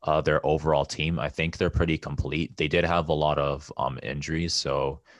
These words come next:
it affected their, uh, playoff chances. But I think, um, an offensive tackle is probably the, I guess, the best, uh, bang for buck option. Kind of give, uh, Jimmy Garoppolo more time to throw, so that's always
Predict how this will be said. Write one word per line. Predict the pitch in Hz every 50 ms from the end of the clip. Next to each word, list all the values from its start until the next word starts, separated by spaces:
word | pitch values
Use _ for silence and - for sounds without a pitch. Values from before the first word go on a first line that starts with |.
| - - - _ _ _ -
it | 76
affected | 80 80 - - 90 - - - 92 87 85 82 - _ _
their, | - 80 76 76 76 73 76 - -
uh, | - 69
playoff | - - - 78 78 78 78 80 -
chances. | - - 82 80 80 78 - - 85 82 82 82 - -
But | - - 69 71 69 67 - _ _ _ _ - - - _ _ _ - _ -
I | 69 67
think, | - - 85 87 85 - - -
um, | 80 76 73 71 71 71 71 - - _ _ _ _ _ _ _ _ -
an | - - -
offensive | 78 82 85 85 - 95 87 - 92 76
tackle | - - 69 73 - 85
is | 80 67
probably | - - 78 78 78 78 76
the, | 73 73 71 - - _
I | - 73
guess, | 73 76 73 -
the | - 71
best, | 67 67 71 73 76 - - - -
uh, | - 67 62 69 69
bang | 67 - 71 71 71 71
for | - - - 71 69 69 67 -
buck | - - - - -
option. | - 76 76 - - - 85 82 80 80 78 - _
Kind | - 67 71 71 71
of | 71 71
give, | - 73 71 69 - - - _ - - _ _ _ _ -
uh, | - 71 73 73 71 71 - - _ _ _ _ _ _ _ _ _ _
Jimmy | - - 78 76 73 73
Garoppolo | 71 73 73 73 71 71 - 80 73 76 73 73 71 73 73 76 -
more | 69 71 71 71 73
time | - - 78 73 73 71 -
to | -
throw, | - - 80 76 76 80 87 90 90
so | - - - 71 71 71
that's | 69 71 67 - -
always | 76 76 73 71 76 73 - - -